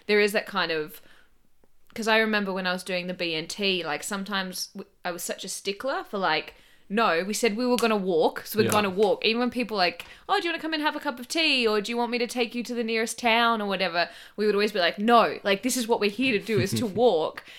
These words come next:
Speaker 1: And I remember after a while, it was like, "Hold on a second, why are we actually here?"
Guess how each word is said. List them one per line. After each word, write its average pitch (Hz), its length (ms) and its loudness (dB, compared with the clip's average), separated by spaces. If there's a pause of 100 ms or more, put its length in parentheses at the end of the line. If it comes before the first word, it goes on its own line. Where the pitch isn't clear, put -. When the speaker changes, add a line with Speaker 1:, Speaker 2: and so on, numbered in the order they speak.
(180)
Speaker 1:
And 196 160 -2
I 208 40 0
remember 220 320 -2
after 202 360 0
a 190 80 0
while, 196 400 -2
it 156 100 -4
was 190 260 -8
like, 185 280 -4 (240)
"Hold 262 280 -6
on 302 120 -8
a 247 80 -4
second, 196 440 -10
why 220 200 -4
are 330 40 -10
we 359 100 -8
actually - 380 -6
here?" 269 340 -4